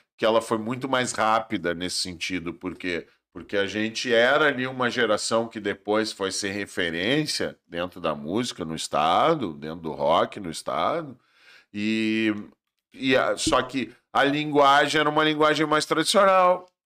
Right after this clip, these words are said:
E a gente trouxe pra, pra, pra essa, pra esse movimento, que não tinha um nome, que era uma coisa muito mais natural do que vamos organizar um movimento,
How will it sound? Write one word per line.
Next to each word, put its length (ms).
E 160
a 140
gente 540
trouxe 960
pra, 360
pra, 540
pra 260
essa, 540
pra 120
esse 180
movimento, 880
que 120
não 160
tinha 220
um 100
nome, 580
que 180
era 160
uma 160
coisa 260
muito 240
mais 200
natural 640
do 120
que 220
vamos 360
organizar 640
um 60
movimento, 800